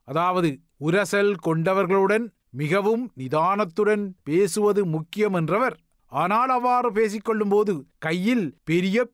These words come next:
பிரம்பு ஒன்றை வைத்துக் கொள்ள வேண்டும் எனவும் அறிவுறுத்தினார். உலகிலுள்ள சகல அரசர்களுக்கும் மன்னாதி மன்னர்களுக்கும் அறிவுரையாக பீஷ்மர் சொன்ன இந்த விடயத்தை இன்று கொழும்பில்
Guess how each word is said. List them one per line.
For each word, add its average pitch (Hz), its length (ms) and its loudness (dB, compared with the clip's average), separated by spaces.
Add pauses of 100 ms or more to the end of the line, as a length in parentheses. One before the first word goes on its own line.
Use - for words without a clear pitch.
பிரம்பு 208 440 0
ஒன்றை 262 320 0
வைத்துக் 233 320 -2
கொள்ள 247 240 0
வேண்டும் 240 520 0 (100)
எனவும் 190 520 -2
அறிவுறுத்தினார். 240 720 0 (760)
உலகிலுள்ள 190 680 2
சகல 185 380 0
அரசர்களுக்கும் 185 920 0 (100)
மன்னாதி 190 520 0
மன்னர்களுக்கும் 180 840 0 (220)
அறிவுரையாக 196 800 2 (180)
பீஷ்மர் 180 420 -2
சொன்ன 190 320 -2
இந்த 175 200 0
விடயத்தை 170 600 -2 (340)
இன்று 226 540 2 (100)
கொழும்பில் 226 560 0